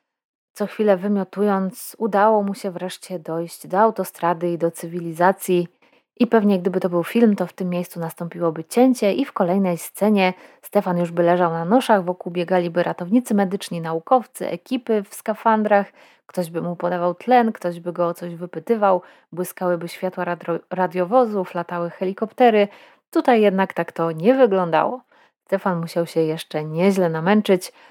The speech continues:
Pierwszy policjant, którego spotkał na swojej drodze, nie potraktował go zbyt poważnie i nie udzielił mu żadnej pomocy. Zobaczył rozebranego od pasa w górę mężczyznę, opowiadającego z wyraźnym, obcym akcentem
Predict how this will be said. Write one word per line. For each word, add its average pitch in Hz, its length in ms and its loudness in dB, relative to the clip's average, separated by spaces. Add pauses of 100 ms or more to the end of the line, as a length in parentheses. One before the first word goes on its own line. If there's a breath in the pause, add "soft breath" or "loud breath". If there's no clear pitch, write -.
(140 soft breath)
Pierwszy 202 420 2
policjant, 190 460 0
którego 165 300 -4
spotkał 190 380 -2
na 170 80 0
swojej 175 320 -2
drodze, 190 380 4 (340 soft breath)
nie 277 140 2
potraktował 208 540 0
go 175 120 -2
zbyt 185 240 -12
poważnie 185 520 0
i 175 40 -4
nie 175 160 -2
udzielił 180 300 -2
mu 165 140 -4
żadnej 165 300 -6
pomocy. 180 580 0 (360 soft breath)
Zobaczył 180 600 0
rozebranego 185 640 2
od 170 100 -2
pasa 185 260 -6
w 160 60 -14
górę 180 200 -2
mężczyznę, 180 640 -4
opowiadającego 190 800 2
z 170 80 -8
wyraźnym, 180 720 2
obcym - 380 -2
akcentem 196 540 0